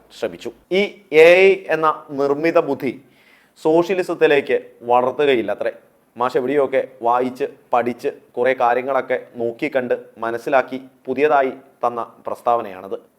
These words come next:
എ ഐ പ്രതിസന്ധി വർദ്ധിപ്പിക്കും, അതോടെ പോരാട്ടങ്ങൾ തുടങ്ങും. അങ്ങനെ പോരാട്ടങ്ങൾ തുടർന്നുകൊണ്ടേയിരിക്കുന്ന ലോകത്ത് വിപ്ലവ പാർട്ടിയുടെ ഒരു പ്രസക്തി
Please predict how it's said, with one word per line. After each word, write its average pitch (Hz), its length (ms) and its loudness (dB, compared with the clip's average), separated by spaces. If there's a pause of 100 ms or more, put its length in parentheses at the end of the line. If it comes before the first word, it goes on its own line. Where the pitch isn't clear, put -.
(140)
എ 165 40 10 (180)
ഐ 120 40 2 (460)
പ്രതിസന്ധി 165 560 0
വർദ്ധിപ്പിക്കും, 117 460 -4 (600)
അതോടെ 131 280 4 (480)
പോരാട്ടങ്ങൾ 135 640 4
തുടങ്ങും. 113 260 -4 (480)
അങ്ങനെ 131 240 0 (380)
പോരാട്ടങ്ങൾ 147 540 4 (420)
തുടർന്നുകൊണ്ടേയിരിക്കുന്ന 147 920 0 (320)
ലോകത്ത് 123 380 2 (540)
വിപ്ലവ 156 360 4 (120)
പാർട്ടിയുടെ 131 460 4 (340)
ഒരു 127 120 0 (140)
പ്രസക്തി 123 440 -4